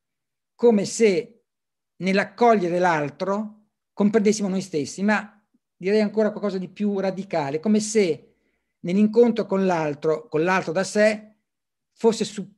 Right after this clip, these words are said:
possibile superare la nostra finitezza. Dunque, la traduzione esiste perché gli uomini parlano lingue diverse, diceva Ricoeur, e sembra una roba banale, no?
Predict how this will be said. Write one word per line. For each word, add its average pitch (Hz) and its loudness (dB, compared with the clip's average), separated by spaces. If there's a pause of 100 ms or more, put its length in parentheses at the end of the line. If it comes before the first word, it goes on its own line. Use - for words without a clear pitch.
(100)
possibile 220 0
superare 214 0
la 214 2
nostra 202 -2
finitezza. 156 -2 (920)
Dunque, 190 0 (920)
la 165 -8
traduzione 214 2
esiste 202 -2
perché 190 -4
gli 190 0
uomini 196 0
parlano 160 -4
lingue 165 -4
diverse, 156 -2
diceva 139 -4
Ricoeur, 139 -4
e 165 -10
sembra 175 -2
una 165 0
roba 165 0
banale, 139 -2
no? 170 -12